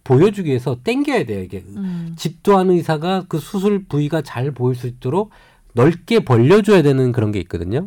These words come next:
Speaker 2: 네.
Speaker 1: 그 필드를 확보하기 위해서, 잘 보기 위해서 그렇게 하는 거예요.
Speaker 2: 네.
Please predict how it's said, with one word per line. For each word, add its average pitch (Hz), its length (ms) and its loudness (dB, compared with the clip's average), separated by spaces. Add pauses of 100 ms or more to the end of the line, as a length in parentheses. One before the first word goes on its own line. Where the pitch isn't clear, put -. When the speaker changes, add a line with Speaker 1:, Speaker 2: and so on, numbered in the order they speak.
Speaker 2:
네. 190 300 -10 (280)
Speaker 1:
그 - 100 -4
필드를 262 520 0
확보하기 175 400 0
위해서, 95 180 -4
잘 147 280 0
보기 156 360 2
위해서 113 280 0
그렇게 - 240 -8
하는 117 180 -2
거예요. 95 440 -6
Speaker 2:
네. 170 200 -10